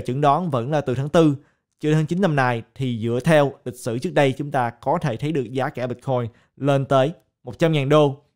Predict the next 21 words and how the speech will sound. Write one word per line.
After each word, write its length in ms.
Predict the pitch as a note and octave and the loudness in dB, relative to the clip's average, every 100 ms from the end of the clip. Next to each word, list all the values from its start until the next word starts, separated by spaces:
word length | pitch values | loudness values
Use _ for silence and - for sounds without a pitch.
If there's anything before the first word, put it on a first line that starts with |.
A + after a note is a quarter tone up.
| _ | _
Và 120 | D3+ | 0
đây 220 | D#3+ E3+ D#3+ _ _ - | 4 4 2 _ _ -10
là 80 | B2+ | -6
những 100 | C3+ | -2
cái 60 | |
thông 160 | F3+ E3 | 0 2
tin 320 | E3 D3+ B2+ | 2 2 -2
mà 160 | B2 A#2 | -2 -2
Thuận 240 | B2+ B2 | -6 -6
muốn 160 | C3+ E3+ | -6 -6
chia 280 | - D3 | -4 -4
sẻ 200 | C#3 A#2 | -2 -4
với 100 | A2 | -4
các 40 | C3 | -2
bạn 220 | A2 A2 | -2 -4
trong 180 | B2+ B2 | -8 -4
cái 180 | C3+ C#3 | -4 -2
video 300 | C3+ B2+ B2 | -2 -2 -2
ngày 140 | A2+ | -6
hôm 140 | A2 | -4
nay. 260 | B2+ B2 | -2 0